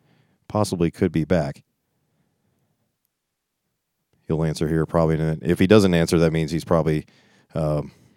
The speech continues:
maybe he is driving. I don't know.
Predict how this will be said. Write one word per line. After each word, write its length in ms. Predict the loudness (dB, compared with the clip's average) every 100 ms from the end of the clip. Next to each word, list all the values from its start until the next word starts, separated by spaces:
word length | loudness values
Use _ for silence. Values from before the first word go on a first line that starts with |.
| _ _ _ _ _ _ _ _ _ _ _ _ _ _ _
maybe 280 | 0 2 4
he 60 |
is 180 | 4 2
driving. 420 | 0 -4 -4 -6 -12 _ _ _ -12
I 60 |
don't 140 | -8 -8
know. 160 | -8